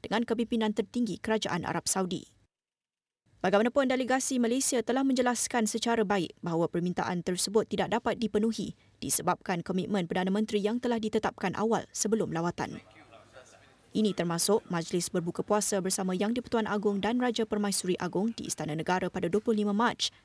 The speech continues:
dan lawatan rasmi Perdana Menteri ke Kemboja pada dua puluh tujuh Mac.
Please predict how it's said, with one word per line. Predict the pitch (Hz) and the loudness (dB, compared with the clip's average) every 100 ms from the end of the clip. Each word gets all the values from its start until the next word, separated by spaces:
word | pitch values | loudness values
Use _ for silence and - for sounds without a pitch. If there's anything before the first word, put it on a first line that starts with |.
| _ | _
dan | 165 156 | -6 -2
lawatan | 175 175 170 | 0 0 0
rasmi | 196 - 220 196 | 0 0 -2 0
Perdana | 196 202 | 0 0
Menteri | 226 220 214 - | 0 0 -2 -2
ke | |
Kemboja | 254 226 220 226 - | -2 0 2 2 -2
pada | - 170 165 | -6 -2 0
dua | |
puluh | 196 214 | 0 -2
tujuh | 233 208 160 | -2 -2 -2
Mac. | 160 - - - | -4 -8 -6 -6